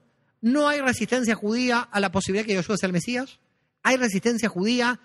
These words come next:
a que tanta cantidad de gentiles ingresando en las sinagogas, lo que podían llegar a hacer era disolver a los judíos que estaban dentro y hacer desaparecer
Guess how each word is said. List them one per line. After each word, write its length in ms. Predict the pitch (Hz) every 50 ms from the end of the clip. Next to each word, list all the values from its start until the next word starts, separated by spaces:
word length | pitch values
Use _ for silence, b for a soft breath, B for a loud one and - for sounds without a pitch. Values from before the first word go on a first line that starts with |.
| b b b
a 180 | - 196 190 -
que 140 | - 196 185
tanta 460 | - - - 311 311 302 269 - 226
cantidad 380 | - 208 196 190 170 214 233 226
de 60 | 196
gentiles 760 | - 208 196 202 190 247 247 214 175 127 107 101 117 - -
ingresando 880 | - 240 262 269 247 233 240 233 220 208 - - 302 294 254 208 185 175
en 80 | 170 165
las 140 | 165 147
sinagogas, 720 | - 156 143 143 160 196 247 269 285 320 403 - - - _ _ _ _ _ _ _ _ _ _
lo 220 | - 202 208 208 -
que 120 | 208 208
podían 380 | 175 202 220 269 330 320 277 226
llegar 240 | 220 208 208 208 202
a 20 |
hacer 300 | 185 - 240 262 277 247
era 340 | 208 190 185 170 151 120 - -
disolver 840 | 240 311 - - - 254 233 233 240 311 330 247 185 147 - - b b b b b b b b b -
a 80 | 196
los 120 | 202 202 -
judíos 280 | - 220 247 262 233
que 60 | 208
estaban 280 | 233 - 254 262 285 294
dentro 320 | 294 294 294 - 320 330
y 100 | 262 226
hacer 260 | 214 180 - 262 262 262
desaparecer 720 | 262 233 - 220 190 202 196 180 - 226 233 233 262 277